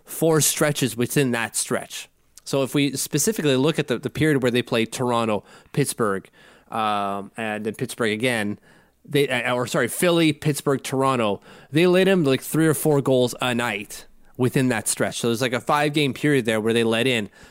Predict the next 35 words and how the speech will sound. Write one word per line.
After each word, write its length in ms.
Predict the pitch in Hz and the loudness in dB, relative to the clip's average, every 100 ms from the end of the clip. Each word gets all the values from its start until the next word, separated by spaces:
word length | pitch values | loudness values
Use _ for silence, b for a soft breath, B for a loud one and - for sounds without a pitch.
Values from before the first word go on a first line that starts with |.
| B | B
between 280 | 120 131 123 | -4 -2 -2
five 320 | - 110 107 | -2 -2 -2
and 100 | 107 | -6
four 240 | - 101 | -4 -4
goals, 320 | 98 95 92 - | -2 -4 -4 -4
which 220 | 135 143 | 0 2
is 140 | 170 | 2
not 340 | 147 143 143 127 | 2 0 0 0
very 220 | 131 120 | 0 2
Islanders-y. 680 | 110 110 101 92 90 - - _ B B | 2 -2 -2 -6 -8 -12 -20 _ B B
You 40 | 285 | 0
know, 100 | 254 | 2
th-, 180 | 220 202 | 2 0
th-, 160 | 185 | 0
there 100 | 185 | 2
are 60 | 220 | 0
times 500 | - - 135 151 151 | 0 -2 0 0 0
when, 220 | 143 131 | 0 0
when 140 | 131 123 | 0 0
they, 160 | 117 | 0
they 220 | - 123 | 0 0
let 200 | 113 113 | 2 0
up, 240 | 110 113 - | 0 -4 -2
you 60 | |
know, 140 | 104 101 | -2 -2
four 260 | - 117 | -2 -2
goals. 320 | 107 110 - - | -2 -6 -8 -4
You 80 | |
know, 60 | 127 | 0
they 100 | 120 | 0
have, 320 | 110 117 110 - B B B B B | -2 -4 -4 -8 B B B B B
they 80 | 135 | -2
have 120 | 127 | 0
a 60 | 117 | 0
blowout. 600 | 120 110 95 - - | 2 2 0 -6 -12